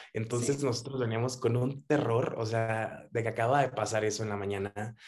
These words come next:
Speaker 1: y luego de que nos decían, y ya veníamos de noche, eran como las once, doce de la noche, veníamos en carretera, y entonces fue un viaje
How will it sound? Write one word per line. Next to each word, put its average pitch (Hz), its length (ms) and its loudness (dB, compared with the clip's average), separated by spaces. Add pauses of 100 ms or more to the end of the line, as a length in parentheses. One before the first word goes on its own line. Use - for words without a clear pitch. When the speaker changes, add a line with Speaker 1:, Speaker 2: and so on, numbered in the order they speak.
(280)
Speaker 1:
y 117 80 -2
luego 123 200 8
de 120 160 6
que 113 100 -2
nos 107 160 0
decían, 107 300 0
y 107 180 -2
ya 117 120 2
veníamos 123 400 0
de 107 80 0
noche, 104 220 0
eran 107 140 0
como 107 200 -2
las 92 300 -4
once, 101 240 -2
doce 101 260 -2
de 101 100 -2
la 95 80 -4
noche, 92 420 -10
veníamos 98 340 -6
en 95 120 -8
carretera, 92 540 -8
y 92 40 -8
entonces 98 520 -10 (340)
fue 131 140 0
un 139 80 2
viaje 123 500 2